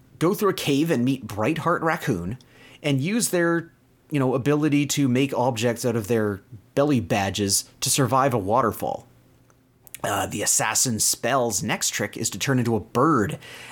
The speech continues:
and as it prepares to finish the kids, the other Care Bears show up in time to vanquish the evil magic with their almost full power stare. <clears throat>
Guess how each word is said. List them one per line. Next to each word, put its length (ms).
and 120
as 100
it 60
prepares 480
to 80
finish 340
the 80
kids, 540
the 140
other 220
Care 240
Bears 260
show 280
up 140
in 140
time 320
to 100
vanquish 580
the 100
evil 180
magic 420
with 160
their 260
almost 520
full 400
power 420
stare. 600
<clears throat> 60